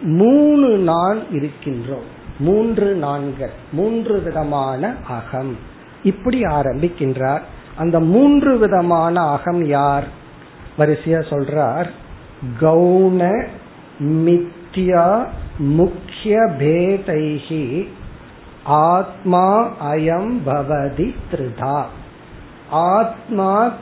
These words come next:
த்ரிதா பவதி. ஆத்மா மூன்று விதம் ஆகின்றது. உடனே நான் தான் படிச்சிருக்கிறேனே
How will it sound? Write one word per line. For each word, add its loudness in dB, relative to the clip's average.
த்ரிதா 2
பவதி. -4
ஆத்மா 0
மூன்று 4
விதம் -2
ஆகின்றது. -8
உடனே 2
நான் -2
தான் -2
படிச்சிருக்கிறேனே -4